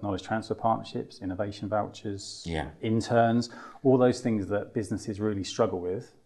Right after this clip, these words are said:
Speaker 1: to get a leg up, we've got access to, and we can do formal introductions and get people higher up the ladder quicker because it's trust and it's, you know, who you know sometimes, isn't it? So we can definitely do those introductions to people.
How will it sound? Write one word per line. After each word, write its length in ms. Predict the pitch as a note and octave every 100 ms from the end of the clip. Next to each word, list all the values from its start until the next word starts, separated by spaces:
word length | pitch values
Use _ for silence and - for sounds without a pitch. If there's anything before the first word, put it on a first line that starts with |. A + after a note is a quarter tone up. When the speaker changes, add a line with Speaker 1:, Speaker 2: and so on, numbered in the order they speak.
| _ _
Speaker 1:
to 100 | F#2+
get 260 | A#2 - - -
a 60 |
leg 220 | A2 A#2 E2
up, 340 | F#2+ - -
we've 180 | B2+ A2
got 180 | - G2
access 340 | G2+ G2 A2+ -
to, 200 | B2 A#2+
and 100 | A2
we 60 |
can 160 | G#2 G#2+
do 140 | A2
formal 360 | G2 B2+ B2+ A#2+
introductions 920 | A2 G2+ G2 - - F2+ F#2 F#2+ - _ _ _ _ _ -
and 120 | F#2
get 400 | - G#2 - - _ _ _ _ _ _ _ -
people 300 | B2+ A2+ G2+
higher 320 | - A2 G#2+
up 80 | G#2
the 80 | G#2
ladder 220 | G2+ F#2+
quicker 420 | - G#2 - F#2+
because 180 | - G2
it's 260 | G2 - - - _
trust 480 | - A#2+ A2 - - -
and 80 |
it's, 280 | G2 - - _ _
you 60 | G#2+
know, 140 | F2+ F#2+ _ _
who 100 | B2+
you 160 | G#2 G2+
know 160 | G#2+
sometimes, 480 | G2+ F#2 - F#2 F2+
isn't 160 | G2+ E2+
it? 120 | - - - - - -
So 120 | -
we 80 | B2+
can 200 | B2+ A#2
definitely 340 | B2+ - G#2
do 140 | G#2+ G#2
those 200 | G#2 G2+
introductions 560 | F#2+ - A2 - G2
to 80 | -
people. 460 | - F2+ F#2 G2